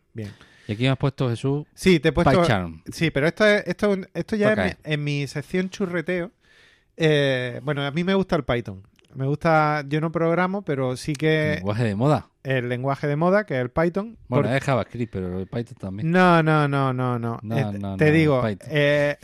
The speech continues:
Speaker 1: si tú te pones a buscar las ofertas de empleo, eh, que hay, eh, la mayor parte ahora mismo principalmente son de Python.
Speaker 2: Mm.
Speaker 1: Es brutal. Eh,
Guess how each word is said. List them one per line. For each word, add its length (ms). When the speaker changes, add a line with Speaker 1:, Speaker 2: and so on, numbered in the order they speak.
Speaker 1:
si 220
tú 120
te 140
pones 260
a 60
buscar 340
las 160
ofertas 460
de 80
empleo, 540
eh, 420
que 180
hay, 300
eh, 1000
la 260
mayor 460
parte 560
ahora 260
mismo 380
principalmente 880
son 160
de 100
Python. 400
Speaker 2:
Mm. 120
Speaker 1:
Es 220
brutal. 520
Eh, 460